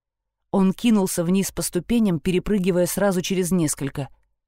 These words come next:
Пистолет в его руке раскалился до красна. С пальцев сыпались искры, и движения стали стремительными, резкими, смертоносными.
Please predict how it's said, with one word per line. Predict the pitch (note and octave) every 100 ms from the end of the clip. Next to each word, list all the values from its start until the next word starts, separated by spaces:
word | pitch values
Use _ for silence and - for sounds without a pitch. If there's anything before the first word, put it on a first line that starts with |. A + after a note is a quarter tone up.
| _ _ _ _ _ _ _ _ _ _ _ _ _ -
Пистолет | E3+ - F3 E3+ E3
в |
его | D3+ D#3+ D#3+
руке | D3+ C#3+ G3+
раскалился | D#3 - D3 D3+ C#3+ D3+
до | D3+
красна. | - - - D3+ C3+ - _ _ _ _
С | -
пальцев | - G#3 F#3 - D3
сыпались | - F#3 - E3 D#3+ -
искры, | - F#3+ - - C3+ - _ _ _
и | -
движения | D3 D3+ C#3 F3 F3+ E3+
стали | D#3+ - E3+
стремительными, | D#3+ - D#3 C#3 E3 G#3 D3+ C#3 C3 A2+ - _ -
резкими, | C3 C3+ F3 - D3 C3 A#2 _ _ _ _
смертоносными. | - C#3+ C3 - B2+ C#3 C#3 - C3 A#2+